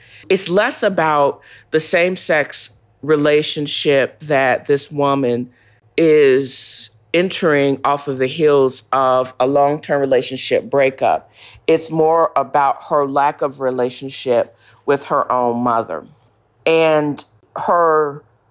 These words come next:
love interest had lost her mother to cancer, and she basically said she was estran-, had been estranged from her mother for a number of years.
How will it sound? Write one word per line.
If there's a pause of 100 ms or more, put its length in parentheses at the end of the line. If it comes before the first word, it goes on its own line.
(340)
love
interest (480)
had
lost
her
mother
to
cancer,
and
she
basically
said
she
was
estran-,
had
been
estranged (440)
from
her
mother
for
a
number
of
years.